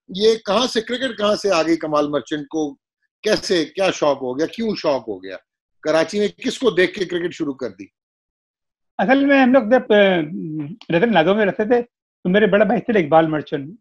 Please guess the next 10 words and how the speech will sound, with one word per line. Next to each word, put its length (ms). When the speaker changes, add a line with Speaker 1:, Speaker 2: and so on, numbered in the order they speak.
Speaker 2:
वो, 320
वो 60
अपनी 240
team 160
captain 380
थे। 140
So, 280
हमारे 260
जब, 180
अ, 240